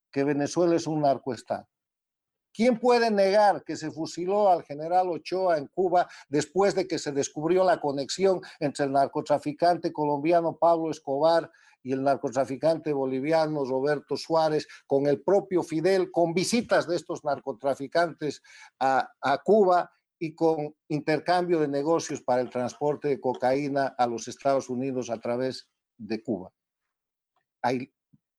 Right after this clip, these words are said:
varios libros sobre el tema, e incluso está el testimonio de la viuda de Roberto Suárez, que viajó y acompañó a su esposo a Cuba en uno de esos viajes de visita a Fidel Castro. Entonces, estamos hablando de datos concretos que nos permiten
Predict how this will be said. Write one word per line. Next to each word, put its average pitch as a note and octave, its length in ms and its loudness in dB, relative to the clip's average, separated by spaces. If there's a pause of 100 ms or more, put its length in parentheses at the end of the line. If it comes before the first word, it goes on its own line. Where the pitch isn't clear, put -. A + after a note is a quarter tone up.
(160)
varios E3 420 0
libros D3 400 -4
sobre A2+ 240 -4
el A2 100 -8
tema, D#3 320 0 (160)
e D3 60 -2
incluso D#3 340 0
está E3 160 -2
el E3+ 120 0
testimonio F3 600 -2
de D3+ 120 0
la C3 100 2
viuda F3+ 380 4
de C#3 80 -2
Roberto C#3+ 500 -2
Suárez, E3+ 500 -2 (520)
que C3+ 240 2
viajó C3 480 2
y F#3 100 2
acompañó C#3+ 640 0
a E3 80 2
su C#3 140 -6
esposo D#3 580 -6 (380)
a A2+ 240 -4
Cuba D#3 420 2
en A#2+ 140 -4
uno C#3 240 -2
de B2 80 -2
esos A2+ 260 -8
viajes B2 420 -2
de G#2+ 120 -4
visita G2+ 440 -10
a F#2+ 40 -10
Fidel G#2+ 320 -10
Castro. - 340 -14 (460)
Entonces, D#3+ 580 -2 (240)
estamos F3 340 0
hablando E3+ 500 2
de B2 180 -6
datos F3 400 0
concretos F3 760 -2
que A#2+ 100 -8
nos B2 180 -8
permiten D#3 760 -2